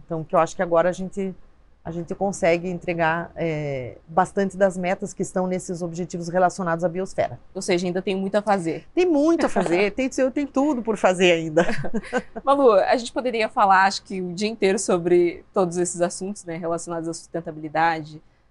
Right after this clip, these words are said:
Speaker 2: a desenvolvimento ambiental, desenvolvimento sustentável ambiental, mas o nosso tempo é limitado, né? Então, vou aqui pra reta final te fazer algumas perguntas que eu sempre faço pros meus entrevistados, que é,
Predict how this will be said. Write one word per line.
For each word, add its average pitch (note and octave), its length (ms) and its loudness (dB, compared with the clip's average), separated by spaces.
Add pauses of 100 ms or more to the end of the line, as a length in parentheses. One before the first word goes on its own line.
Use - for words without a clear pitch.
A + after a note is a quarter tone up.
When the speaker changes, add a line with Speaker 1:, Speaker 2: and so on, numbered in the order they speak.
(120)
Speaker 2:
a D#3+ 160 0
desenvolvimento D#3+ 1040 -6 (100)
ambiental, D#3+ 640 -4
desenvolvimento F3 480 -2
sustentável E3 580 -2
ambiental, E3 520 -4 (540)
mas F#3 420 2
o - 160 -4
nosso F#3+ 240 2
tempo F#3+ 260 2
é F3 60 8
limitado, F#3+ 580 0
né? F#3+ 120 -2
Então, G3 440 -2 (120)
vou G3+ 100 4
aqui G3+ 160 -2
pra F#3+ 140 2
reta G#3 240 -2
final F#3+ 600 4 (280)
te G#3 100 -16
fazer G3 220 0
algumas G3+ 260 -2
perguntas G3 460 -4
que G3 80 -2
eu - 20 0
sempre A#3 240 -6
faço G3+ 300 0
pros G3 180 -4
meus F#3 220 -2
entrevistados, F3+ 1040 -2
que F#3+ 300 0
é, F3+ 200 4